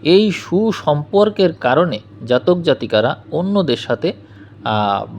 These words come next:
আহ, যে বিজনেস মাইন্ড, আহ, তারপরে কর্ম পরিবেশে যে, আহ, সুসম্পর্ক বজায় রেখে সামনের দিকে এগিয়ে যাওয়ার যে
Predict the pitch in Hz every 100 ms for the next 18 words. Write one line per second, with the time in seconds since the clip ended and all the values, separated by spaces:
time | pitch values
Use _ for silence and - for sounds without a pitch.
0 | - 117 104 104 104 113 120 143 135 156
1 | 151 143 127 127 139 143 - - - -
2 | - 120 104 - - 120 107 104 - 117
3 | 110 110 101 117 123 143 139 147 135 135
4 | 131 135 123 127 123 - - - - 113
5 | - 123 131 127 131 107 123 117 117 127
6 | 120 120 131 - 117 123 123 123 113 117
7 | 135 147 131 123 117 107 110